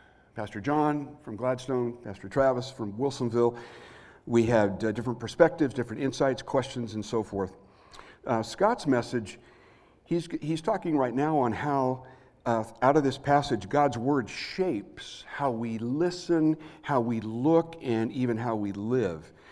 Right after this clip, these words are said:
Well, I'm gonna take a slightly different tack this morning. I simply wanna emphasize, uh, the centrality of God's word and the importance of receiving his word and, and how we might go about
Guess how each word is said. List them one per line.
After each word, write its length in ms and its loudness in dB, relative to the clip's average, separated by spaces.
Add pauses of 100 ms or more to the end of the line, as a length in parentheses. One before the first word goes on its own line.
(160)
Well, 100 -2
I'm 40 2
gonna 140 2
take 220 -2
a 40 0
slightly 480 4
different 460 0
tack 360 0
this 220 -6
morning. 400 4 (220)
I 60 0
simply 600 -2 (200)
wanna 360 4
emphasize, 880 2 (400)
uh, 240 -2
the 160 -2
centrality 960 -4
of 220 -12
God's 340 -6
word 580 -4 (560)
and 120 0
the 80 4
importance 500 2
of 140 -6
receiving 840 -4
his 240 -6
word 340 2
and, 220 -4 (140)
and 120 2
how 240 0
we 220 2
might 340 -2
go 200 -4
about 380 -8